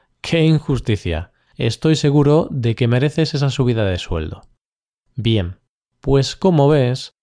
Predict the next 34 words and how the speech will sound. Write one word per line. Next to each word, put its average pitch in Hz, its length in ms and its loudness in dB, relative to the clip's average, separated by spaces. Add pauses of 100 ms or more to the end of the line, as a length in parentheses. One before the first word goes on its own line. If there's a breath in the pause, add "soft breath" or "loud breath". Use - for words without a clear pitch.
tu 156 120 2
jefe 151 560 0
es - 140 -4
un 135 160 2
hueso 135 300 2
duro 131 260 4
de 120 100 4
roer 123 460 0 (400 soft breath)
porque 139 520 2
no 147 200 2
te 139 160 2
quiere 143 280 2
subir 127 340 0
el 101 120 0
sueldo, 117 640 0
no 143 400 2
se 147 180 -2
deja 139 300 0
convencer. 90 720 -2 (520)
También 135 320 2
se 156 100 2
utiliza 143 420 2
esta 135 220 -2
expresión 135 840 0
para 107 220 0
decir 123 380 0
que 117 140 -2
algo 123 280 2
es - 240 -4
difícil 143 760 0
de 120 140 2
resolver. 92 680 -4 (580)
Por 113 200 2
ejemplo, 95 540 -2